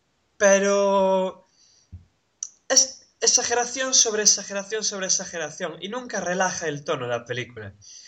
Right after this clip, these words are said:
Y yo creo que es, es lo que, para mi punto de vista, lo que fastidia la película. Bueno, primero eso, el montaje, que no está mal, pero que,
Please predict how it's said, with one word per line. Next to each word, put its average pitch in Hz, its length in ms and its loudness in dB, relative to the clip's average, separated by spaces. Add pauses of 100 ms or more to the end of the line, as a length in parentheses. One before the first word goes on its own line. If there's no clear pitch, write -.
(260)
Y 185 100 -2
yo 214 100 8
creo 262 120 -2
que 262 80 -4
es, - 240 4
es 214 140 0
lo 208 140 -4
que, 185 500 0
para 185 200 0
mi 196 140 -8
punto 226 180 -4
de 233 60 6
vista, 240 160 -2
lo 214 80 0
que 190 100 -10
fastidia 190 480 -2
la 147 120 2
película. 139 460 -4 (880)
Bueno, 202 200 2
primero 240 320 4
eso, 220 160 4
el 180 80 -4
montaje, 185 520 -4
que 156 100 -6
no 202 80 0
está 233 260 0
mal, 254 420 0 (120)
pero 185 300 4
que, 170 840 2